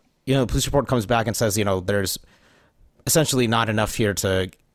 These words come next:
charge him with a very specific crime, you know, under California law. Uh, does that, do you think that kind of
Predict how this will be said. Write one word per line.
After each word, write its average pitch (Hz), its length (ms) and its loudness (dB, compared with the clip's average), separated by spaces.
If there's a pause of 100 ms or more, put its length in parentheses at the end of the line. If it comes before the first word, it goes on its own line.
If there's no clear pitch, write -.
(180)
charge 123 300 0
him 117 80 2
with 107 120 0
a 101 120 2
very 110 260 0
specific - 480 -2
crime, 101 460 -2
you 110 100 -2
know, 98 80 0
under 92 460 0 (480)
California 107 540 0
law. 113 340 0 (320)
Uh, - 200 -8 (760)
does 110 260 0
that, 131 460 -2 (920)
do 143 80 -2
you 156 60 4
think 165 160 2
that 143 160 0
kind 139 220 0
of 117 140 0